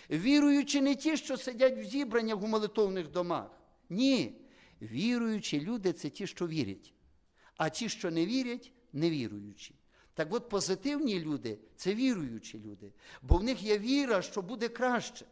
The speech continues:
Позитивні люди і за рахунок того і є позитивні, що ними керує віра.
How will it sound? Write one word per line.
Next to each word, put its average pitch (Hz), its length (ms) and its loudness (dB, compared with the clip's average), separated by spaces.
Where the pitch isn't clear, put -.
Позитивні 233 760 6
люди 247 500 4
і 247 160 0
за 226 220 2
рахунок 254 540 0
того 254 260 4
і 233 120 -6
є 233 320 4
позитивні, 208 720 2
що 185 280 -2
ними 254 480 0
керує 233 600 2
віра. 220 540 8